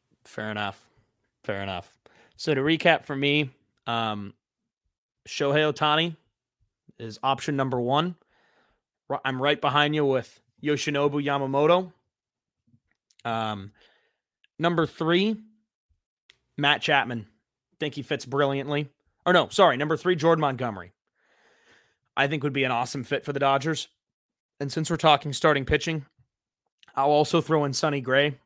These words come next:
I feel like that would be a great option as well. Then Matt Chapman for me. And if all of that works out, then I'm calling it, and we don't need J D Martinez.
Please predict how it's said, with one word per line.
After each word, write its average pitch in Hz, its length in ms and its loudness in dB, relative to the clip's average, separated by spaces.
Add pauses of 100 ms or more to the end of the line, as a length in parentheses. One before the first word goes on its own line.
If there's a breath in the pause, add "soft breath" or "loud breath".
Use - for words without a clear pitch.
(140)
I 120 100 -6
feel 139 220 -2
like 123 140 -4
that 120 120 -2
would 123 120 -4
be 123 100 -4
a 117 40 -4
great 123 220 0
option 123 320 0
as 110 120 -8
well. 131 340 -2 (1600)
Then 147 320 2
Matt 151 240 4
Chapman 160 540 0 (280)
for 139 120 -6
me. 165 260 -2 (920)
And 117 140 -10
if 113 120 -10
all 131 200 0
of 135 80 -4
that 139 200 0
works 151 280 -4
out, 143 280 0 (1040)
then 127 120 -8
I'm 120 140 -8
calling 139 320 -2
it, 151 120 -4 (200)
and 113 160 -10
we 113 80 -6
don't 123 200 -6
need 120 200 -8
J 117 160 -4
D 113 100 -4
Martinez. 113 680 -10